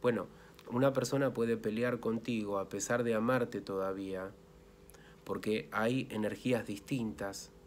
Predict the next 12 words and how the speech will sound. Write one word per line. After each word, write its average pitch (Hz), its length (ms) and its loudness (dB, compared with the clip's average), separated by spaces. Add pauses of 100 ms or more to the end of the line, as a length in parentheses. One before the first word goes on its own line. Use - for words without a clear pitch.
(120)
hay 107 160 -2
un 104 140 -4
choque 131 340 2
energético, 101 680 -6
se - 120 -8
está 101 180 -4
cambiando 107 500 0
la 98 120 -2
polaridad 95 540 -4
de 98 80 -4
la 92 120 -6
energía. 92 580 -8